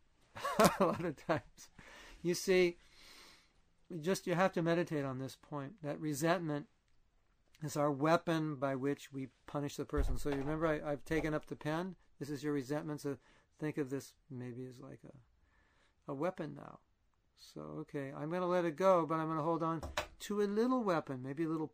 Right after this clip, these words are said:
pin, and I can just pin them. Ah! You know what that person did to me?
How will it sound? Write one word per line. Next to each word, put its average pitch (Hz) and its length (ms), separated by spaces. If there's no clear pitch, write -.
pin, 190 260
and 127 100
I 131 100
can 135 140
just 135 200
pin 208 320
them. 123 240
Ah! - 320
You 247 180
know 269 100
what 254 200
that 233 160
person 226 320
did 220 140
to 220 100
me? 226 220